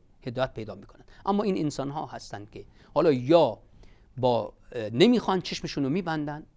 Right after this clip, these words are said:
خودشون کور نشون می‌دن در برابر قرآن، یا متاسفانه برداشت بدی از قرآن می‌کنن که بار دیگه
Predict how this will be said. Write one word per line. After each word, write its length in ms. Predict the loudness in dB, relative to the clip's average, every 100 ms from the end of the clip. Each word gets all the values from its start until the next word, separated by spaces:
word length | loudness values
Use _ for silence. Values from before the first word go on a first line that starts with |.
| _ _ _ _
خودشون 400 | -4 -4 -2 -4
کور 280 | -2 0 0
نشون 260 | 0 -4
می‌دن 280 | -4 -2 -2
در 140 | -2 -2
برابر 300 | -2 -2 -6
قرآن، 400 | -10 -12 -14 -16 _ -8 4
یا 140 | 4
متاسفانه 880 | 4 0 -4 -6 -8 -4 -2 -2 -4 -8 _ _ _ _ _ _ 6
برداشت 440 | 8 8 6 6 4
بدی 220 | 2 2
از 160 | 0
قرآن 240 | -2 -2 0
می‌کنن 300 | 0 -2 -4
که 120 | 0
بار 180 | 4 4
دیگه 380 | 6 4 2